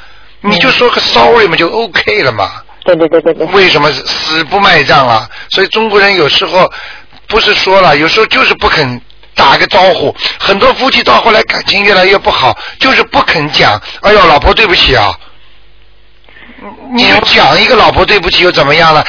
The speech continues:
Speaker 2: 你就讲一个“老公，哎呦，我今天忘了，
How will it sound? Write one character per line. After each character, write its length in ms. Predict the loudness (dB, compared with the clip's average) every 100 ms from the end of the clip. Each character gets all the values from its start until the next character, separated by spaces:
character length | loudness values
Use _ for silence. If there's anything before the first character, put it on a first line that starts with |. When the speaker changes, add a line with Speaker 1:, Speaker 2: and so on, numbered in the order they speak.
| -2
Speaker 2:
你 80 | -2
就 100 | -2
讲 300 | 0 2 2
一 60 | 2
个 80 | 2
“老 180 | 4
公， 240 | 2 0 -2 -6 -2
哎 60 |
呦， 180 | 2 4
我 140 | 4 2
今 160 | 0 0
天 260 | 0 -2 -6 -20 -4
忘 240 | 0 2 2
了， 160 | 0